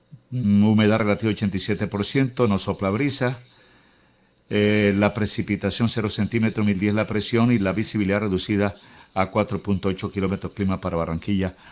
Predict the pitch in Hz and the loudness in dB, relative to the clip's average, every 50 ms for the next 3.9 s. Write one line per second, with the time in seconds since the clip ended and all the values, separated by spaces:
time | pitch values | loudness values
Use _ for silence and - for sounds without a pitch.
0 | - - - 90 90 95 95 - - 110 95 98 104 104 95 90 82 - - - | -20 -16 -8 -4 -2 -2 -2 -4 -2 -2 0 2 4 2 2 0 -2 -6 -12 -20
1 | - - - - - _ - 98 98 98 95 98 98 95 101 117 113 - - 107 | -20 -20 -20 -20 -20 _ -4 0 0 2 2 2 2 2 2 2 2 2 2 2
2 | 104 104 101 98 - 104 101 95 - - 147 170 190 147 117 101 - 104 104 98 | 2 2 2 0 0 -2 -2 -2 0 2 2 2 4 2 2 2 2 2 2 2
3 | 95 - - 107 98 - 113 107 113 127 143 139 135 139 131 - - - | 0 0 0 -2 0 0 0 2 2 4 4 4 2 2 0 -2 -6 -12